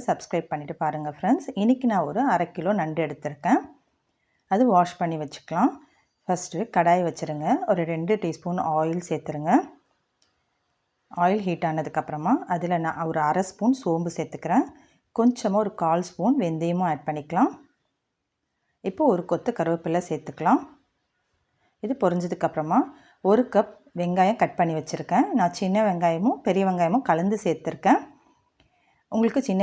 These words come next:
வெங்காயமே இருந்தா கூட நீங்க ஒரு கப் சேர்த்துக்கோங்க. ஒரு பச்சை மிளகாய் கீரி சேர்த்துக்கலாம். வெங்காயம் கொஞ்சம் நல்லா வதங்கினதுக்கப்புறமா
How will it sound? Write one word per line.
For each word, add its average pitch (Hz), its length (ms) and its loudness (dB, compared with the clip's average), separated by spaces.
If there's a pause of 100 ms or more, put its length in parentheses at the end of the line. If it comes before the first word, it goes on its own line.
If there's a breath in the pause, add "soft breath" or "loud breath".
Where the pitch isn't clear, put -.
வெங்காயமே 196 380 4
இருந்தா 170 260 0
கூட 302 180 2
நீங்க 226 200 4
ஒரு 160 180 -4
கப் 165 200 0
சேர்த்துக்கோங்க. 165 520 0 (1900)
ஒரு 269 180 2
பச்சை 190 220 0
மிளகாய் 175 360 4
கீரி 185 260 2
சேர்த்துக்கலாம். 180 540 0
வெங்காயம் 220 380 4
கொஞ்சம் 170 240 -2
நல்லா 165 240 2
வதங்கினதுக்கப்புறமா 170 920 0